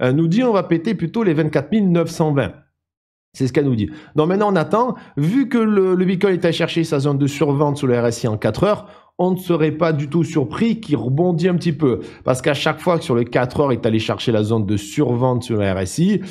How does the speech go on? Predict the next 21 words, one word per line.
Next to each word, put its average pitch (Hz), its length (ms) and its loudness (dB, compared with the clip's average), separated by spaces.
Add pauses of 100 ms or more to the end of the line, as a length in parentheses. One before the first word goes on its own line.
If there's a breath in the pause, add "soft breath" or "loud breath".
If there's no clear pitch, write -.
(160 loud breath)
euh, 113 140 2
ça 147 140 0
a - 20 4
été 135 240 0
des 123 100 2
moments 143 400 0
où 139 80 2
il 113 60 2
a 110 80 0
duré 110 300 -2
pendant 110 200 -2
quelques 117 440 0
jours, 123 340 2
il 107 80 2
a - 20 2
un 107 80 0
petit 104 160 -6
peu 107 160 -2
remonté, 117 640 0
tu - 80 -8
vois. 104 220 0